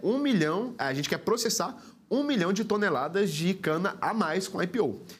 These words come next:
Então, eles têm esse projeto. E aí, semana passada, soltou um fato relevante bem interessante. Como eu falei pra vocês, a, as perspectivas já tão saindo, né? É, os próprios forecasts aí das safras. E a Jalles soltou um bem interessante. Eles compraram a usina, que foi a usina Santa Vitória, que fica em Santa Vitória ali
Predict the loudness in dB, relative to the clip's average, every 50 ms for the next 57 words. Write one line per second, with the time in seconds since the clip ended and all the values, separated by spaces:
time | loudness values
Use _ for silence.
0 | -20 _ -6 -2 0 0 0 0 0 0 0 0 0 0 0 0 2 2 0 0
1 | -2 -4 -10 -16 -20 -20 -20 -20 -20 _ _ 0 2 2 4 2 2 2 0 0
2 | -2 -2 -2 -2 -2 0 0 0 0 -2 -2 -4 -6 -8 -14 -20 -20 -4 0 0
3 | 2 4 4 2 2 2 -2 -2 0 2 2 2 2 2 2 0 -2 -2 -2 -2
4 | 0 0 0 2 0 0 0 -2 -2 -4 -4 -6 -10 -16 -18 -20 -20 -16 _ -4
5 | -2 0 0 0 0 0 0 -2 -2 0 0 2 2 4 4 4 2 0 -2 -2
6 | 0 0 0 0 0 0 0 0 0 0 -2 -2 -2 -4 -2 0 0 0 0 0
7 | -2 -2 0 0 2 2 2 2 0 -2 -2 -2 -2 -2 -2 -2 -2 -2 -2 0
8 | 0 0 0 0 -2 -2 -6 -10 -18 -20 _ _ -6 -2 -2 0 0 0 0 -2
9 | -2 -2 -2 -2 -2 0 0 0 0 0 0 -2 -2 -2 -2 -2 0 0 2 2
10 | 2 2 2 2 0 0 0 0 -2 -2 -2 -4 -8 -10 -12 -14 -18 -20 -20 -6
11 | _ 0 0 2 2 0 2 2 0 0 2 2 2 2 2 2 2 2 2 0
12 | 0 0 0 -2 -2 -4 -6 -10 -14 _ _ _ _ -2 0 0 2 2 2 2
13 | 2 2 2 2 2 2 2 2 2 2 2 0 0 -2 -4 -4 -2 0 2 2
14 | 2 2 0 0 -2 -2 -2 -2 -2 -2 -2 -2 0 0 0 0 -2 -2 -4 -8
15 | -8 -8 -8 -4 -2 -2 0 0 0 0 0 0 0 0 -2 -2 0 0 2 2
16 | 2 2 2 0 -2 -4